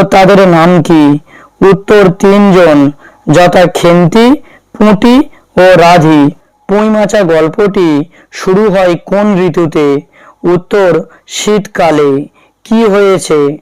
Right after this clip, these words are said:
বসে রইলে যে, এখানে বক্তা কে? উত্তর, সহায় হরি। সহায় হরিদের এক ঘরে করা হবে, এ কথা কোথায় আলোচনা হয়েছে? উত্তর,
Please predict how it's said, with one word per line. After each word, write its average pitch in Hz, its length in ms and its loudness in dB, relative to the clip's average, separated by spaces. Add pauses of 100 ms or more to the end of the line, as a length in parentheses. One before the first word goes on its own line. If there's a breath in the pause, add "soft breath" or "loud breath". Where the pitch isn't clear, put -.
(280 soft breath)
বসে 170 380 -2
রইলে 214 360 0
যে, 220 180 -2 (520 soft breath)
এখানে 196 440 -2
বক্তা 165 500 -2 (140)
কে? 180 160 0 (600 soft breath)
উত্তর, 185 460 -2 (100)
সহায় 196 520 -2
হরি। 151 360 -2 (520 soft breath)
সহায় 208 500 -2
হরিদের 208 460 0 (540 loud breath)
এক 190 140 -2
ঘরে 202 300 -2
করা 180 320 -2
হবে, 151 300 -2 (520 soft breath)
এ 165 200 -2
কথা 202 300 -2 (200)
কোথায় 208 360 -2 (180)
আলোচনা 190 460 -2
হয়েছে? 170 480 -2 (720 soft breath)
উত্তর, 196 320 -2